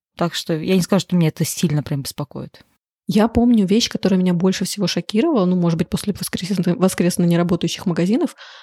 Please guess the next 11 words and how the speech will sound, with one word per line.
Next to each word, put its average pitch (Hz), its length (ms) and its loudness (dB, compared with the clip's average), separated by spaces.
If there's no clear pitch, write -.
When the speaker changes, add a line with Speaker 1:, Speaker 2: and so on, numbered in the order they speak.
Speaker 2:
вот 185 120 2
здесь, 170 200 -2
в - 40 -20
Германии, 170 420 0
это - 480 0
платный 175 380 0
гардероб 170 540 0
в 175 140 -2
опере, 190 400 2
в - 120 -20
кинотеатре, 185 840 -2